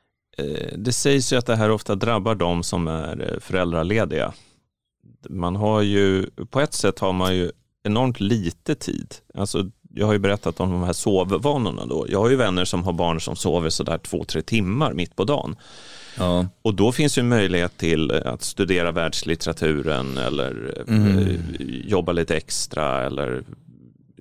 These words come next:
Speaker 1: göra ganska så storslagna saker. Men, men jag
Speaker 2: Ja.
Speaker 1: har ju inte den möjligheten då, utan mina dagar är, är f-, från morgon till kväll fyllda av barnaktiviteter.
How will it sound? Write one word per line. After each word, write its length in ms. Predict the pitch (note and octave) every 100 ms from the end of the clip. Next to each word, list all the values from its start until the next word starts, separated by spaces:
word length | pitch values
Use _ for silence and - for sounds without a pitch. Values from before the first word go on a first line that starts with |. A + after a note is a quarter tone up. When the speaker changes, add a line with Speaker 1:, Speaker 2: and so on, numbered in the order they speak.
| - -
Speaker 1:
göra 380 | F#2+ F2+ E2
ganska 400 | F2 E2+ - E2
så 180 | - D#2+
storslagna 680 | - - F#2 - B2+ D#3 A#2
saker. 420 | - - - - - G2+
Men, 180 | G#2+
men 240 | G#2 A2+ A2
jag 120 | C3
Speaker 2:
Ja. 20 | C3+
Speaker 1:
har 120 | D3
ju 60 | C#3
inte 220 | A#2+ G2+
den 180 | G2 G2+
möjligheten 560 | G2+ G2 C#3+ D3 -
då, 140 | - C#2
utan 420 | - F#2 - - - - G2+
mina 220 | A2 B2
dagar 360 | C#3 G#2 F#2+ F2+
är, 420 | E2+ D#2+ D2+ -
är 160 | D#2+
f-, 220 | D#2+ - -
från 340 | - G#2+ G2+ F#2
morgon 300 | E2+ E2+ D#2+
till 120 | -
kväll 360 | - F2 D#2+
fyllda 480 | - - F#2 E2+ F2
av 260 | E2+ D2+ - _ _ _ _ _ _ _ -
barnaktiviteter. 1200 | F#2 E2+ D#2+ G2 - F#2 F#2 C3 A2 - -